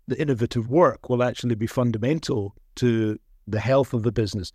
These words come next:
Finally, and there are many other criteria, but in a first generation innovation firm, it tends to be short-term tactical projects, prototypes and experiments, whereas in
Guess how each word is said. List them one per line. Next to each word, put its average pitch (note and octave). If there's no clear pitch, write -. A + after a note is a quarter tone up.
Finally, F#3
and D#3
there D3+
are D3+
many C#3+
other D3
criteria, B2
but C3
in C3+
a C#3
first -
generation B2
innovation B2
firm, A#2+
it B2
tends C#3+
to -
be A#2
short-term A#2+
tactical C#3
projects, A2
prototypes B2+
and A#2+
experiments, A2+
whereas B2+
in B2